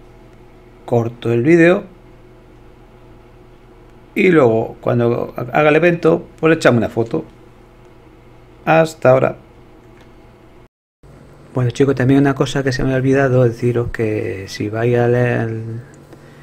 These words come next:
al evento donde está el coche, en la última carrera, en el Festival de Horizon, el circuito del Festival Horizon,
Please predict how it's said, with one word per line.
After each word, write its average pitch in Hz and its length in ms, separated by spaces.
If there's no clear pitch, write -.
al 123 200
evento 127 340
donde 120 140
está 123 180
el 123 140
coche, 143 760
en 113 360
la 110 100
última 127 280
carrera, 131 460
en 117 80
el 107 320
Festival 117 540
de 123 100
Horizon, 147 580
el - 140
circuito 120 320
del 110 80
Festival 117 320
Horizon, 151 440